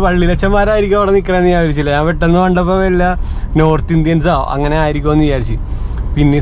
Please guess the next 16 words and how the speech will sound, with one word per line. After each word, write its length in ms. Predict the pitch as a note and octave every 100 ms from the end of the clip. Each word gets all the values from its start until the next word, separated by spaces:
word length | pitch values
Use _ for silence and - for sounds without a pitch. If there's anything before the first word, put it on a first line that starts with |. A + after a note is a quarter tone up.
| F#3+
സംസാരിച്ച് 520 | F3+ F3 E3 E3 F3+
വന്നു 140 | F#3+ F#3
കഴിഞ്ഞപ്പോ 320 | F#3 F#3 E3+ F3+ E3+
നല്ല 120 | E3+ F3 - - -
പീസ്ഫുൾ 460 | E3+ E3+ - F3+ F#3+
ആയിട്ടുള്ള 260 | F3+ F#3 F3+
സംസാരം 320 | F3+ E3+ E3+ F3
കേട്ടപ്പോ 240 | E3+ E3 E3+
തന്നെ 120 | F3
എനിക്ക് 340 | F3 - - F#3+ -
തോന്നി 420 | G3 F3+ F3+ E3 A#2 - A#2+ C#3+
ഒരു, 160 | D3+ D3 - - - - - - - - - - - -
ഒരു 140 | D#3+ G3 F#3 D3 C#3
ബ്ലെസ്സിങ്സ്. 560 | D#3+ - F#3 E3+ - - F#3 E3+ D#3+ D#3 - - - - - - - - - - - - - - - - - - - - -
ശ്ശെ, 280 | - - B2+ B2+
എൻ്റെ 440 | A#2+ B2+ B2+ B2